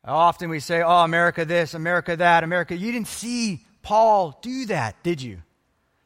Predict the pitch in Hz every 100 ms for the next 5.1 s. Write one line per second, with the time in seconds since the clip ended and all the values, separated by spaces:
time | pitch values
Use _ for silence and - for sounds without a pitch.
0 | _ _ _ _ _ 226 285 254 220 254
1 | 269 226 - 247 262 208 - 190 196 208
2 | 269 269 240 180 277 277 226 233 285 269
3 | 208 277 285 226 233 294 339 302 262 262
4 | 302 233 277 330 330 269 381 427 302 123